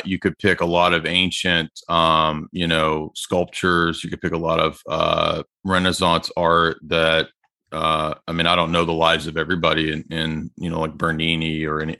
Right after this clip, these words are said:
<laughs> all of the, all of the, uh, Renaissance sculptors, whether they were, you know, screwed up. I guess they could have been. Um, there is perhaps to, you know, people who have, um,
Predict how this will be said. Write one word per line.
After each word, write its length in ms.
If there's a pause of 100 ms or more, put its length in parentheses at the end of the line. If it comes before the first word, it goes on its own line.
<laughs> 120
all 200
of 100
the, 160 (340)
all 280
of 100
the, 220
uh, 80
Renaissance 480
sculptors, 500
whether 220
they 160
were, 340
you 80
know, 140
screwed 340
up. 220
I 80
guess 160
they 120
could 220
have 140
been. 320 (500)
Um, 320
there 140
is 160
perhaps 600 (100)
to, 380 (120)
you 100
know, 160
people 300
who 240
have, 440 (640)
um, 600